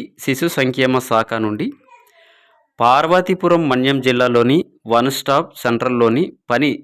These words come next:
చేయటానికి మిషన్ శక్తి డిపార్ట్‌మెంట్ నుండి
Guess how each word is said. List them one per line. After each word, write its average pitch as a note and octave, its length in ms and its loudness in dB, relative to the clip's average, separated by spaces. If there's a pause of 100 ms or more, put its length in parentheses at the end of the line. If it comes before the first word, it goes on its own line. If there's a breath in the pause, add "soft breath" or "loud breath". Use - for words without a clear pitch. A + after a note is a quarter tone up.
(120)
చేయటానికి A#2 580 -2 (220)
మిషన్ C3+ 460 -2
శక్తి C#3+ 320 -4
డిపార్ట్‌మెంట్ B2 760 -2
నుండి A2 240 -2